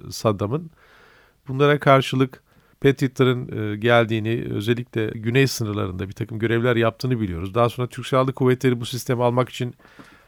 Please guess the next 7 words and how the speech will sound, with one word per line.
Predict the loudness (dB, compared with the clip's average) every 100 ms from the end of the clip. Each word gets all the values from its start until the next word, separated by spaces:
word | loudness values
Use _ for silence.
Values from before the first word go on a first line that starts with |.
| _ _
e, | -10
Amerika | -6 -2 0 0 2 2
ile | 2
görüştü. | 2 -2 -4 -10 -8 -8 -10
Sanıyorum | -10 -4 -2 0
Hollanda'nın | 2 6 6 6 4 2
da | 0 -2